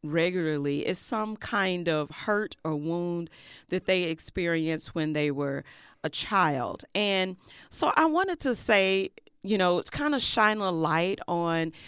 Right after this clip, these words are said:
maybe some things that people have gone through, misunderstandings that, um, that have happened in church, and to say that, first of all, we've had hurts and pains that have happened, you know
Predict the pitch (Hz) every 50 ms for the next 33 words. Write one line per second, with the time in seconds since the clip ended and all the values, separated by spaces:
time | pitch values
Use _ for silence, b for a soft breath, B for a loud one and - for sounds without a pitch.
0 | B B - 185 185 202 196 208 196 208 190 - - 190 170 165 - 190 185 180
1 | 180 180 180 180 175 160 - 170 151 - - 220 196 - - 180 170 165 160 175
2 | 160 151 160 151 165 156 156 156 156 - 170 160 160 160 160 160 156 - 170 160
3 | 156 156 151 - - 170 160 156 151 151 151 151 147 151 151 B B B B B
4 | B B B B - 156 151 175 170 165 160 160 151 - - - - - - -
5 | 160 156 151 143 139 135 139 139 135 247 269 - _ _ _ - 170 190 180 151
6 | - - - 196 180 - - - 170 156 160 151 151 - - - 175 151 151 151
7 | - - - - 180 185 185 - - 220 180 - - - 202 196 190 185 185 185
8 | 170 160 175 165 160 160 156 B B B B B B B B B B B B B
9 | - - 233 247 277 - - - 214 170 170 165 160 156 156 160 - - - -
10 | 165 160 240 320 381 440 320 220 208 151 135 131 - - - 135 131 - - -
11 | - - - - - - 165 160 156 156 143 170 180 151 139 135 101 - - -
12 | 151 147 165 156 143 147 151 175 151 139 139 135 - _ _ _ - - - -
13 | 170 151 - 151 139 139 135 135 143 B B B B B B B B - 175 185
14 | 165 151 143 139 139 139 139 143 -